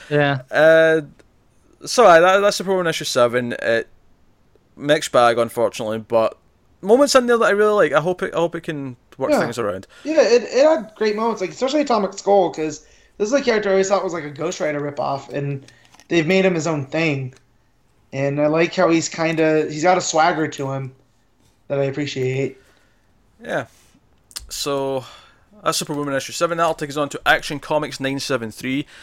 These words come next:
Speaker 2: Uh, Dan Jurgens writing, Steven Segovia and Patrick Zurcher on art. Uh, we put, obviously we put Superwoman up ahead of this because the events of Superwoman dri-, drop into this one.
Speaker 3: Yes.
Speaker 2: Uh,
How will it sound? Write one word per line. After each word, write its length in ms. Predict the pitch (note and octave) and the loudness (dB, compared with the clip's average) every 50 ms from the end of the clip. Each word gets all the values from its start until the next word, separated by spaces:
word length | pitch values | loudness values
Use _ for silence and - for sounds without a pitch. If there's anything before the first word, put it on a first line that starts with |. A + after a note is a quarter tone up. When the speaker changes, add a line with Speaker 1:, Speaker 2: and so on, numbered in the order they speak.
| - - - _ _ - | -20 -20 -20 _ _ -6
Speaker 2:
Uh, 300 | - A2 A2 A2 A2 G#2+ | -4 -2 -2 -2 -2 0
Dan 240 | - C3+ B2+ B2+ | 2 2 2 2
Jurgens 460 | A#2 A#2+ A#2+ - A2 A2 G#2+ G2+ F#2+ - | 2 -2 -2 -4 -4 -8 -10 -10 -12 -10
writing, 320 | - G#2+ C3 D3 C3+ G#2 B2+ | -6 -4 -4 -4 -4 -6 -8
Steven 240 | - - C#3 B2+ A2+ | -10 -8 -8 -8 -8
Segovia 380 | - A#2+ A#2 A#2 A2 A2+ D#2 D#2 | -8 -8 -6 -6 -4 -4 -4 -4
and 120 | - G2+ | -6 -6
Patrick 300 | - B2 G#2+ - - G#2+ | -6 -6 -6 -6 -8 -10
Zurcher 380 | A2 A#2 - - - - A2 - | -8 -8 -8 -6 -6 -8 -8 -6
on 140 | F#2+ G#2+ G#2 | -6 -4 -2
art. 260 | A2 A#2 B2 B2+ - - - - - - - | -2 0 -2 -2 -4 -8 -20 -20 -20 -14 -4
Uh, 140 | - A2+ A#2 A#2+ | 0 2 2 2
we 60 | B2+ | 0
put, 240 | - - F3 D#3+ - | -2 -2 -2 0 2
obviously 300 | D#3 D#3+ D#3+ D#3 - D#3 | 2 2 2 2 0 -2
we 60 | C#3+ | -2
put 140 | - D3+ A2 | -2 -4 -6
Superwoman 420 | - - - C3+ B2+ B2+ B2 A#2+ A2+ - | -8 -8 -8 -8 -8 -8 -8 -8 -4 0
up 240 | A#2+ A#2+ - - - | 0 0 0 -2 -4
ahead 340 | - A2+ A2 C3 B2 B2 A#2+ | -4 -4 -2 -2 -2 -2 -2
of 100 | B2 A2+ | -2 -2
this 200 | B2 A#2+ - - | -2 -4 -4 -4
because 580 | - - A#2+ - - A#2+ A2+ A2+ A2+ A2 A2 - - - - - - - | -8 -10 -10 -6 -4 -2 0 0 0 -2 -4 -6 -10 -12 -14 -16 -14 -6
the 120 | C3 C3 | -4 -2
events 340 | B2 A#2 C#3 C#3+ C3+ C3 - | 2 4 4 2 2 0 -6
of 80 | B2+ A#2 | -8 -8
Superwoman 540 | - B2 - B2 A#2+ A#2 A2+ A2 A2+ A2+ - - | -10 -10 -8 -8 -6 -6 -6 -8 -10 -12 -14 -12
dri-, 180 | - - B2 - - - _ | -8 -8 -8 -8 -10 -14 _
drop 300 | - B2+ B2 A#2+ - - | -4 -2 -2 -2 -2 -2
into 260 | A#2+ A2+ A2 - A#2 | -4 -6 -6 -6 -6
this 240 | G#2 G#2 - - - | -6 -6 -6 -8 -8
one. 220 | G2+ F#2+ F#2 F#2+ - _ _ _ _ _ _ _ _ _ _ _ - | -10 -10 -10 -12 -20 _ _ _ _ _ _ _ _ _ _ _ -2
Speaker 3:
Yes. 240 | F3 E3 C#3+ - - | 0 2 2 2 0
Speaker 2:
Uh, 220 | G#2 G#2 G#2 G#2 | -2 -2 -4 -4